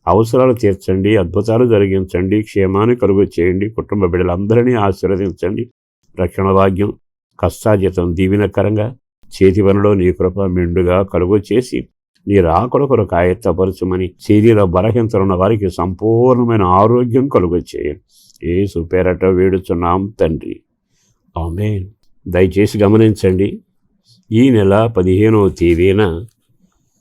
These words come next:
ప్రార్థనా వీరుల సమావేశం హనుమాన్ జంక్షన్ హోసన్నా మందిరంలో, నూజివీడు రోడ్డు, రైతు బజారుకి ఎదురుగా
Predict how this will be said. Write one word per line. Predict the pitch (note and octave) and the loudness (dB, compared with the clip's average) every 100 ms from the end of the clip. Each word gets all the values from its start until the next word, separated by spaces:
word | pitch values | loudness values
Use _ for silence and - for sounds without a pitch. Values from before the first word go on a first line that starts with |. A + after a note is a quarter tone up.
| _ _ | _ _
ప్రార్థనా | - F#2+ A2+ A2 B2 B2+ C3 | -2 2 2 2 2 2 2
వీరుల | A2+ G#2 G2 F#2+ | 2 2 0 -2
సమావేశం | F#2+ G2+ G#2 G2 F#2+ F#2+ - F#2 F#2+ F#2 - | -2 -2 0 0 0 0 -4 -4 -4 -6 -6
హనుమాన్ | F#2+ G#2+ G#2+ G2+ F2+ | -2 0 0 0 -2
జంక్షన్ | F2+ - - F2+ - _ - | -6 -8 -10 -10 -12 _ -4
హోసన్నా | G2 - G2 F#2+ F2+ F2+ | -4 -2 -4 -2 -2 -2
మందిరంలో, | F2 F2 F#2 G#2 G#2+ F#2+ | -2 -2 0 0 0 0
నూజివీడు | G#2+ A#2 G#2+ F#2+ F2 F2 | 0 0 0 -2 -2 -4
రోడ్డు, | F2 E2 F#2 - _ _ _ _ _ | -4 -4 -6 -8 _ _ _ _ _
రైతు | F2 F#2 C3+ C3 | 0 2 2 2
బజారుకి | A2 F#2+ F#2+ F#2+ F2+ F#2 | 0 2 2 0 -2 0
ఎదురుగా | F#2+ F#2+ | 0 0